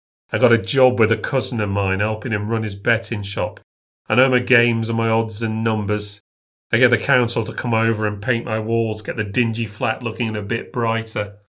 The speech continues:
Even talks to my kid a few times. He's happy, so I suppose that's something. It wasn't long before he decides to let me know he hasn't forgotten about me.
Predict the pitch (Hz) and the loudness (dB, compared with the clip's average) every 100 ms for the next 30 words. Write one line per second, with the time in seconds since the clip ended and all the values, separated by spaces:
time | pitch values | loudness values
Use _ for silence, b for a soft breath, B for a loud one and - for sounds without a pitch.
0 | _ _ _ - 123 127 123 143 127 - | _ _ _ 0 2 2 0 0 0 -2
1 | 135 123 - - 135 127 - 104 101 113 | 0 0 -2 -2 0 0 0 -4 0 0
2 | 101 98 98 - _ _ _ _ _ _ | 0 0 -4 -8 _ _ _ _ _ _
3 | _ - 120 113 113 110 - 101 98 113 | _ -2 2 4 2 0 -2 -4 0 2
4 | 101 104 98 123 110 101 113 - - - | 2 0 0 0 2 2 0 -2 -6 -2
5 | 98 98 113 104 101 - _ _ _ _ | -2 -2 -4 -4 -6 -18 _ _ _ _
6 | _ _ _ _ _ _ _ _ _ - | _ _ _ _ _ _ _ _ _ -4
7 | 107 110 104 104 107 104 101 98 101 101 | 0 2 0 0 0 0 -2 -2 -2 0
8 | 98 - 101 104 - 98 104 104 104 101 | -2 2 2 2 0 0 0 -2 0 0
9 | 98 101 101 95 - 101 107 101 98 98 | 0 0 -2 -6 -8 -2 -2 0 0 0
10 | 95 92 98 92 | 0 -2 -4 -4